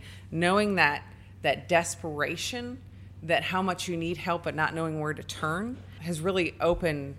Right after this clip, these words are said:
you know, all the way from my youth. My grandfather owned, um, an excavation company that actually went out of business because he didn't get paid on a job. Through when I was in law school, we started, my husband and I started our own material supply business, and that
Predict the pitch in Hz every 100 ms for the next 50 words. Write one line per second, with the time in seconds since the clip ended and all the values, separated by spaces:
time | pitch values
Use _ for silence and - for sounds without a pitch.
0 | - 170 151 - 185 190 180 170 165 143
1 | 151 151 - 143 135 151 165 160 147 143
2 | - 147 147 139 - 139 135 143 139 -
3 | 139 175 175 170 165 156 147 139 135 -
4 | - - - 151 147 147 151 147 143 139
5 | 151 175 170 156 - 147 160 143 135 -
6 | 160 143 135 - - 175 165 160 156 156
7 | 143 143 135 - - - - - 175 170
8 | 170 160 156 - - 151 147 151 151 147
9 | 160 156 - 147 147 - 151 147 143 160
10 | 147 147 139 - 139 139 139 135 - 151
11 | 151 - - 151 175 156 147 - 151 156